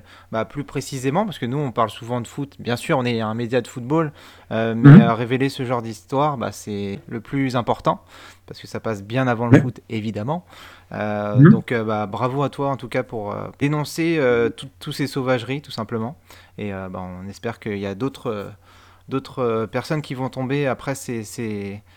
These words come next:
Speaker 1: ces, ces accusations, euh, qui sont, euh, qui sont réelles, hein, finalement. Donc merci encore,
Speaker 2: Exactement.
Speaker 1: euh,
Speaker 2: Merci
Speaker 1: Nico.
Speaker 2: bien.
Speaker 1: Euh, je vais passer aux questions cette fois, euh, de ceux qui n'ont pas pu venir, qui m'ont proposé des questions, euh, écrites.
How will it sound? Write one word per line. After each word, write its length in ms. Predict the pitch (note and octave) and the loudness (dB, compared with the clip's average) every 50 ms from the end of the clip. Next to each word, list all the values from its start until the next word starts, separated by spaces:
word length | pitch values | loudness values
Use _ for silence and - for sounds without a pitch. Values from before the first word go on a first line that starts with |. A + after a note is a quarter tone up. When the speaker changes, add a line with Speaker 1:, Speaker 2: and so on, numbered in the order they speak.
| - - - | -20 -20 -12
Speaker 1:
ces, 240 | - C3 A#2+ B2 A2+ - - | -8 -6 -6 -6 -6 -8 -14
ces 200 | - - - A#2 | -16 -10 -2 -2
accusations, 680 | B2+ B2+ - D3 B2+ B2+ C3 B2 - - D3+ D3+ F3 F#3 - - - - - - - - | -2 -2 -2 -4 -4 -2 -4 -4 -4 -4 -6 -6 -6 -8 -14 -20 -20 -20 -20 -20 -14 -10
euh, 440 | A2+ G#2+ G#2 G#2 G#2 G#2+ G#2+ G#2 G#2 | -6 -4 -4 -2 -2 -2 -2 -4 -6
qui 160 | - - A2 | -8 -10 -12
sont, 300 | - - B2+ B2+ A#2+ A2 | -10 -8 -6 -4 -4 -6
euh, 40 | G#2+ | -6
qui 140 | - - | -8 -10
sont 120 | - - G#2+ | -10 -10 -8
réelles, 300 | G2 G#2+ G2 G#2 A2 G#2 | -6 -6 -6 -6 -6 -8
hein, 80 | G2+ G2+ G2+ | -10 -12 -14
finalement. 420 | - - G2 F#2+ F#2+ F#2 F#2 G#2 - _ - - - - - - _ _ | -12 -10 -10 -10 -10 -10 -12 -14 -18 _ -20 -20 -20 -20 -20 -20 _ _
Donc 200 | - G#2 - - | -12 -12 -8 -6
merci 360 | A2+ A#2+ B2 - - - D#3+ | -4 -4 -4 -4 -6 -4 -4
encore, 280 | D3+ C#3 - - - - | -4 -2 -2 -2 2 4
Speaker 2:
Exactement. 360 | A2+ C3+ D3+ D3 - A2+ G#2+ - | 6 6 6 6 2 0 0 0
Speaker 1:
euh, 100 | - - A2+ | -2 2 4
Speaker 2:
Merci 280 | B2 D#3 D3+ - C#3 | 4 4 6 4 4
Speaker 1:
Nico. 140 | A2+ - - - - _ - | 4 4 0 -2 -10 _ -10
Speaker 2:
bien. 100 | - - | -6 -6
Speaker 1:
Euh, 60 | B2 | -2
je 80 | A2+ | -2
vais 80 | D3 C#3+ | -2 0
passer 260 | - D3+ D#3 - - | 0 -2 -2 0 0
aux 100 | G3+ F#3+ | 0 0
questions 440 | - - E3+ D#3 - - - F#3+ F3+ | 0 -4 -6 -8 -8 -8 -6 -6 -4
cette 180 | D3+ D#3+ C#3+ - | -4 -6 -8 -6
fois, 380 | - E3 D#3+ D#3+ D3+ C#3 C3 | -4 -2 0 0 0 0 -2
euh, 280 | B2+ B2 A#2+ A#2+ A#2 A#2 A2+ - - - _ _ _ - | -2 -6 -6 -8 -10 -10 -12 -14 -16 -20 _ _ _ -16
de 340 | C3 A#2+ A2+ G#2+ A#2 A#2 A2+ | -14 -12 -8 -6 -6 -6 -6
ceux 160 | G#2+ - F3+ | -6 -8 -10
qui 140 | F3+ - D3+ | -8 -6 -6
n'ont 100 | C3 A2 | -6 -6
pas 120 | - C#3 | -6 -8
pu 120 | C#3+ - D3+ | -6 -6 -6
venir, 320 | B2+ A#2+ A#2+ A#2+ C#3 D#3 D3 - | -4 -4 -4 -4 -4 -6 -10 -14
qui 140 | - - A2+ | -12 -10 -8
m'ont 120 | G#2+ G#2+ | -8 -8
proposé 380 | G#2 - A#2 G#2+ A#2 A2+ A2+ A#2 | -10 -12 -12 -10 -8 -8 -6 -6
des 80 | A2 | -8
questions, 360 | - - G2 - - B2 A2 | -8 -12 -14 -14 -12 -10 -10
euh, 40 | G2 - | -10 -10
écrites. 420 | - A2+ - - F#3+ B3 - - | -12 -14 -10 -8 -8 -8 -8 -14